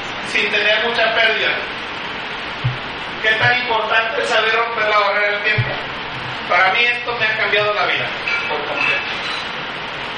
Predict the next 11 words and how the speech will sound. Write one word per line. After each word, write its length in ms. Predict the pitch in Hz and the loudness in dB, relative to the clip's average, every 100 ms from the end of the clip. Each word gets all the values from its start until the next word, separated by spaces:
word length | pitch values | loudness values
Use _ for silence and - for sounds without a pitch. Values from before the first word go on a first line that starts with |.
| - - - - | -8 -6 -6 -2
Saber 260 | 147 - 131 | 2 4 2
aprender 380 | - 156 156 | 2 0 2
a 40 | 170 | 2
hacer 200 | - 131 | 2 0
esto. 140 | - - - - - - - - - - - - - - - - - - - - - - - - - - - | 0 -4 -6 -6 -6 -6 -6 -6 -6 -6 -8 -8 -6 -6 -6 -4 -2 0 2 0 0 -4 -4 -4 -6 -6 0
Entonces, 420 | - - - - | 2 2 0 2
esta 180 | - 262 | 2 2
es 140 | 254 | 2
la 100 | 254 | 2
segunda 420 | 240 226 240 247 247 | 2 0 2 4 4
regla 460 | 247 247 247 247 | 4 4 4 2